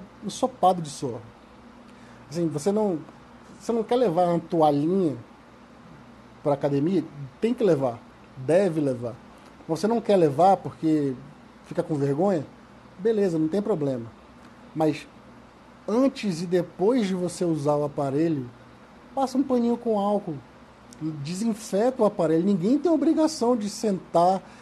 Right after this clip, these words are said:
de deitar no seu suor. Esse negócio de, "Ah, é frescura, é suor, é água." Não. Suor é sujo. Por mais limpo que você seja, ali tem um monte de, de, de, de, de coisa que pode contaminar outra pessoa e isso não é bom.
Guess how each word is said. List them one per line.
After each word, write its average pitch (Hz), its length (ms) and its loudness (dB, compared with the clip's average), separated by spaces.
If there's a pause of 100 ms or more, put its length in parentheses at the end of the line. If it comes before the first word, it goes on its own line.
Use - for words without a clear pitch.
(220)
de 143 140 -8
deitar 185 480 2
no 202 80 0
seu 175 180 -4
suor. 131 380 -4 (640)
Esse 185 140 -6
negócio 185 320 4
de, 175 160 -2
"Ah, 226 240 0
é 202 40 4
frescura, 208 640 0
é 165 60 2
suor, 208 580 4
é 190 120 6
água." 170 460 4
Não. 156 500 0 (540)
Suor 170 760 2
é 294 120 0
sujo. 208 640 -2 (240)
Por 175 120 -2
mais 240 220 0
limpo 233 280 0
que - 100 -8
você 190 240 -2
seja, 202 440 -2 (400)
ali 160 180 0
tem 208 160 0
um 196 100 2
monte 226 400 -2
de, 208 200 -8
de, 156 260 -10
de, 147 200 -14
de, 143 220 -14
de 131 200 -14 (100)
coisa 185 300 2
que 208 120 -8
pode 196 320 -2
contaminar 220 460 -2
outra 214 200 -2
pessoa 208 420 0
e 240 100 -2
isso 254 200 -8
não 285 80 -2
é 285 100 2
bom. 208 240 0